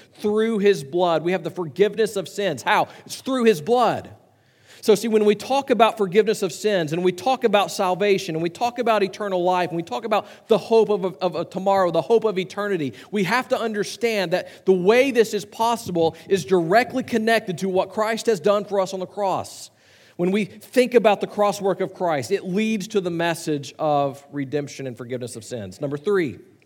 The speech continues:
again, we're building a case, so this builds on the previous points.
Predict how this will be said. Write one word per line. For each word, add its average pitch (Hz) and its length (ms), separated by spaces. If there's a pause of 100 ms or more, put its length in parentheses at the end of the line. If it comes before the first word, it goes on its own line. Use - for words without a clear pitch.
(220)
again, 151 200
we're 143 80
building 160 400
a 196 60
case, 170 280
so 147 60
this 147 120
builds 170 360
on 170 60
the 165 60
previous 160 360
points. - 500